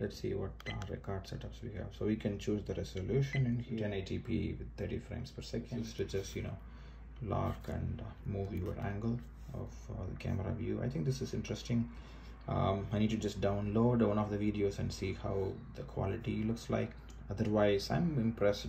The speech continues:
with, uh, I always have wanted to have one, um, a dash cam, and never had one, but this time I got it for one twenty. Just wanted to give it a try and see if, uh, if this is really helpful. I think, um,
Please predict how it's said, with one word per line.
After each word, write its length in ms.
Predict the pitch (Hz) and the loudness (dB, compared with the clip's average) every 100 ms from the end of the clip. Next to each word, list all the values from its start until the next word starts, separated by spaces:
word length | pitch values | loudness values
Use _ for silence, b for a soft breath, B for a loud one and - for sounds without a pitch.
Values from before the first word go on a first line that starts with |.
| 101 | 0
with, 140 | 95 - - | -2 -2 -4
uh, 120 | 104 - B B B B - | -4 -4 B B B B 8
I 60 | |
always 280 | 123 156 147 | 10 10 8
have 140 | - 110 | 6 6
wanted 200 | 113 110 | 8 8
to 120 | 104 | 4
have 200 | 107 107 | 2 2
one, 380 | 104 107 120 139 - | 2 2 2 2 0
um, 600 | 104 98 101 107 104 101 - 107 | -2 -2 -2 -4 -4 -6 -6 -4
a 160 | 101 | -2
dash 340 | 98 101 98 - | -2 -2 -2 -2
cam, 360 | 95 104 127 - - | 0 2 0 -2 -6
and 440 | - 50 - - - B B B B - | -6 -2 -2 -4 -8 B B B B -2
never 140 | 95 | 0
had 260 | 95 92 98 | 2 2 2
one, 220 | 95 104 - - | 0 0 -4 -6
but 100 | 113 | -2
this 160 | 107 | -2
time 220 | - 104 98 | 2 2 2
I 80 | |
got 200 | 90 113 | 4 6
it 60 | 123 | 6
for 120 | - | 6
one 180 | 117 117 | 8 8
twenty. 320 | 120 117 110 | 8 6 4
Just 200 | 110 - | 2 2
wanted 180 | 117 110 | 2 0
to 40 | |
give 140 | 104 104 | 0 0
it 80 | - | -2
a 40 | |
try 340 | - 110 107 107 | -2 0 2 2
and 240 | 104 101 | 0 -2
see 340 | - 101 98 - B B B B B - | -2 -2 -2 -4 B B B B B 0
if, 400 | 101 90 - 104 | 2 2 -2 4
uh, 300 | 92 92 92 98 | 4 4 0 0
if 120 | 107 104 | 0 0
this 220 | 101 95 | 0 -2
is 140 | 101 | 0
really 180 | 101 - | 2 0
helpful. 400 | - 104 - - - - - - - - - - - - - 113 | 2 2 2 -2 -4 -8 -14 -14 -16 -16 -16 -16 -14 -12 0 8
I 100 | 117 | 8
think, 340 | 156 143 113 | 8 8 8
um, 320 | 104 101 104 | 8 4 0